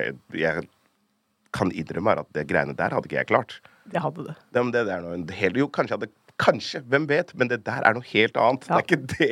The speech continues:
Speaker 1: jeg gjorde.
Speaker 2: Du hadde vært mye sur.
Speaker 1: Mye <laughs> sur. Men der var han, der var han ekstremt bra. Eh, jeg personlig er ikke så,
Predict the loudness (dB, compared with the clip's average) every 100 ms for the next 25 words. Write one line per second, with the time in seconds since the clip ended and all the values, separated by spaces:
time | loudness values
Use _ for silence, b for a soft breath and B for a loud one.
0 | 2 2 2 0 0 2 0 -2 4 4
1 | 4 0 -2 0 -2 -2 -4 -4 -8 B
2 | B B B B B -20 _ -4 2 6
3 | 6 6 6 6 6 6 6 6 8 6
4 | 4 0 -2 B B 2 2 8 8 8
5 | 6 4 2 -2 -4 0 2 2 0 -2
6 | -6 -10 -8 -6 0 2 2 -2 0 0
7 | 0 _ _ _ -2 2 4 2 2 0
8 | -2 B B B B B B B B _
9 | -2 0 2 -2 -12 _ _ _ _ _
10 | _ -8 -6 -8 -6 -6 -8 -8 -12 -10
11 | -10 -12 -10 -8 -8